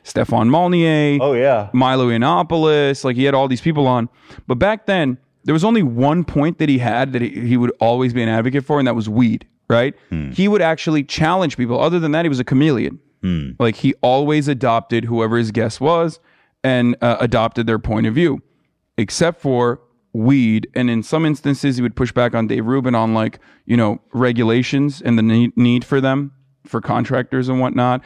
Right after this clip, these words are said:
Speaker 1: or, you know, helping poor people out,
Speaker 2: Hmm.
Speaker 1: uh, with, with social safety nets and, like, anti-war stuff like that. Now, he still defends weed, even though he doesn't have to that much 'cause it's more normalized and it's, you know, decriminalized a lot in a lot of places.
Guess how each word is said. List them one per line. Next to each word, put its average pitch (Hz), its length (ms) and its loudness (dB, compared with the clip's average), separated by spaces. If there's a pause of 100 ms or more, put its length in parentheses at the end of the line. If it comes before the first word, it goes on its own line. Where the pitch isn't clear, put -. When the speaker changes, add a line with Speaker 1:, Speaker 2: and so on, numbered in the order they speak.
(320)
Speaker 1:
or, 113 320 2
you 123 80 2
know, 113 100 0
helping 117 420 0
poor 117 200 0
people - 300 -2
out, - 260 -6 (120)
Speaker 2:
Hmm. 80 300 -4
Speaker 1:
uh, 107 260 2 (460)
with, 117 400 0
with 117 340 -2
social 117 340 -2
safety 110 380 -2
nets - 380 -6
and, 120 340 0
like, 107 180 -4
anti-war 113 520 -2
stuff - 220 -6
like 117 160 -6
that. - 200 -4 (760)
Now, 147 800 2 (1600)
he 143 180 0
still 175 240 -2
defends 131 400 -2
weed, 147 340 0
even 123 140 0
though 127 60 0
he 127 80 2
doesn't 120 220 0
have 123 260 0
to 131 140 0
that 127 160 0
much 127 260 -2
'cause 117 140 -2
it's 107 140 -8
more 113 320 0
normalized 127 680 0
and 113 100 0
it's, - 240 -6
you 120 100 2
know, 110 180 0
decriminalized 117 680 -2
a 110 40 -4
lot 110 260 0
in 113 100 0
a 110 100 2
lot 110 120 0
of 107 60 -6
places. 139 420 -2